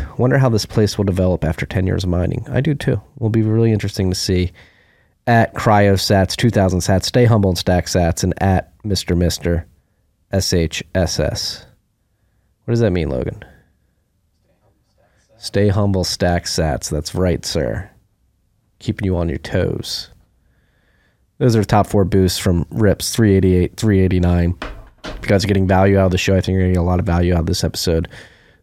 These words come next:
with Charles. Please participate in the value for value model. Set them back. Apps like Fountain, Breeze, Podverse.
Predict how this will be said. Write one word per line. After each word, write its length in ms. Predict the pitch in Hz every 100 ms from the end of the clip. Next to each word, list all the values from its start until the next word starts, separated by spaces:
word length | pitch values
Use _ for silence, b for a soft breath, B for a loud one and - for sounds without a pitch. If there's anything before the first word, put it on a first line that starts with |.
| -
with 120 | 104
Charles. 440 | - 92 90 85
Please 580 | - 135 117 85 - - - - _ _ _ _ _ _ _ _
participate 480 | - 110 113 - 107
in 60 | -
the 60 | 98
value 180 | 101
for 140 | 98 95
value 260 | 98 92
model. 340 | 62 50 - -
Set 160 | - 98
them 80 | 87
back. 260 | 69 - - - -
Apps 160 | - -
like 80 | -
Fountain, 440 | - 87 71 90
Breeze, 580 | 87 90 85 85 - - b b b b -
Podverse. 800 | 107 95 90 90 87 82 -